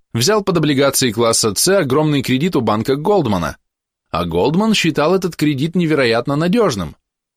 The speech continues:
Во-первых, Лемоны всегда платили вовремя, а во-вторых, он же обеспечен ипотекой. И когда Лемоны внезапно не смогли расплатиться по этому кредиту,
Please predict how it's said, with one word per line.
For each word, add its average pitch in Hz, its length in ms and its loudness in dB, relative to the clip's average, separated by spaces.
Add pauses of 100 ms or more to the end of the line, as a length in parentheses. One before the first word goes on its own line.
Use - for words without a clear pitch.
(240)
Во-первых, 107 560 0
Лемоны 110 320 0
всегда 110 340 0
платили 98 320 0
вовремя, 104 480 0 (200)
а 101 120 0
во-вторых, 127 480 0
он 131 140 0
же 123 100 2
обеспечен 123 600 0
ипотекой. 131 680 -2 (800)
И 127 120 0
когда 202 320 2
Лемоны 170 400 2
внезапно 135 500 0
не 165 140 2
смогли 185 420 2
расплатиться 101 640 -2
по 101 120 -2
этому 95 280 -2
кредиту, 104 520 -2